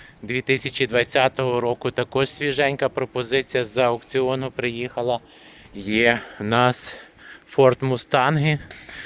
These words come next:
електричні, є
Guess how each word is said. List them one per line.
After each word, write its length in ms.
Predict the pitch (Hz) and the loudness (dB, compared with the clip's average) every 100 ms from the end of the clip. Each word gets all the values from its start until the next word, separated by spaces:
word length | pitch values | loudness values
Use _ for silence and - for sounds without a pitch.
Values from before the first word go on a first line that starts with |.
| - - - | -16 -10 2
електричні, 1000 | 123 127 127 - 139 139 - 131 127 139 - - - - - - _ _ - | 6 6 4 4 4 4 0 0 0 -2 -6 -20 -20 -20 -20 -20 _ _ -14
є 360 | 107 101 107 | -8 0 2